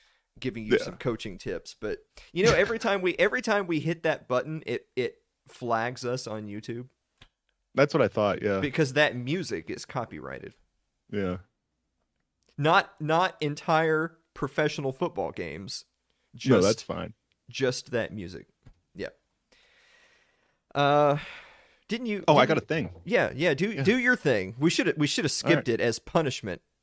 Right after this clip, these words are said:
Speaker 1: for.
Speaker 2: Oh.
Speaker 1: No, no, no.
Speaker 2: Still
Speaker 1: We'll,
Speaker 2: gonna eat
Speaker 1: no,
Speaker 2: it.
Speaker 1: we'll do it. You, no, go ahead.
Speaker 2: <laughs>
Speaker 1: Go ahead. It's fine.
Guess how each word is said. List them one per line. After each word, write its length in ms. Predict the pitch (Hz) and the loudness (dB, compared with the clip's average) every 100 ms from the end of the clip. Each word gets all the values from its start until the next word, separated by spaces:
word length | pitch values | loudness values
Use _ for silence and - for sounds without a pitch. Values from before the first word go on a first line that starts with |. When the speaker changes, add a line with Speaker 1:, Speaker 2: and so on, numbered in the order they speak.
| _ _ _ _ | _ _ _ _
Speaker 1:
for. 380 | - 113 95 131 - - | -6 -2 -2 -6 -14 -14
Speaker 2:
Oh. 180 | 110 110 - 202 - _ - | -10 -10 -12 -18 -18 _ -8
Speaker 1:
No, 160 | 123 127 | -4 -2
no, 80 | |
no. 80 | 101 | -2
Speaker 2:
Still 160 | 78 143 | -4 -4
Speaker 1:
We'll, 80 | 160 | -4
Speaker 2:
gonna 120 | 107 | -4
eat 120 | 98 | -4
Speaker 1:
no, 60 | 156 | -2
Speaker 2:
it. 60 | |
Speaker 1:
we'll 100 | 151 | -2
do 160 | 123 90 | -4 -6
it. 120 | 69 - | -8 -10
You, 160 | 110 | -16
no, 300 | 107 131 135 | -14 -10 -10
go 120 | 123 123 | -8 -8
ahead. 480 | 104 - - 294 - | -6 -6 -6 -6 -6
Speaker 2:
<laughs> 40 | |
Speaker 1:
Go 100 | 151 | -8
ahead. 120 | 82 | -10
It's 80 | 139 | -12
fine. 260 | - 139 | -14 -18